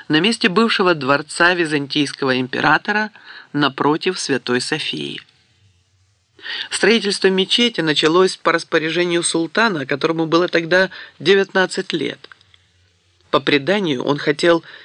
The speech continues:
из-за некоторых грехов юности умилостивить Аллаха.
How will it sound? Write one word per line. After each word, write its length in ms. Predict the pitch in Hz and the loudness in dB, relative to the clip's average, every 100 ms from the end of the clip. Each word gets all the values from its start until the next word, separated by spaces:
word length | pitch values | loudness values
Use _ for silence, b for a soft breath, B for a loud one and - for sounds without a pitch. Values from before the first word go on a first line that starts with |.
| B | B
из-за 260 | - 147 151 | -2 2 2
некоторых 560 | 156 135 131 - 143 127 | 0 -2 -2 -4 -4 -2
грехов 460 | 143 143 131 120 | -2 0 0 0
юности 680 | 135 196 220 143 - - - B B B B | 0 0 0 0 -2 -4 -4 B B B B
умилостивить 840 | - 185 196 156 147 - 139 127 - | 2 2 4 2 0 0 0 0 0
Аллаха. 640 | - 139 147 - - - | 0 0 0 -4 -8 -12